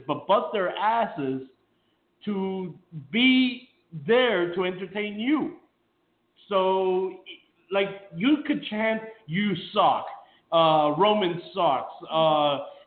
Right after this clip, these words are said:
"Hey, uh, that, I don't know, cut your hair for all I care." You know, I, I, I don't know.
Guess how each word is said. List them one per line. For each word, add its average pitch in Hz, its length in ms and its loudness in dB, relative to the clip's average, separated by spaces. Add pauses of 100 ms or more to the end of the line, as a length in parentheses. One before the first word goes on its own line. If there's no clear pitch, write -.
"Hey, 185 440 4
uh, 151 580 2
that, 160 260 -6 (240)
I 233 100 4
don't 233 140 0
know, 214 260 2
cut 220 180 -2
your 185 200 -4
hair 175 340 -4
for 165 140 2
all 165 140 4
I 156 180 2
care." 165 220 -6
You 170 160 0
know, 190 80 -2
I, 196 280 0
I, 247 320 2
I - 20 0
don't 262 180 -4
know. 240 280 -4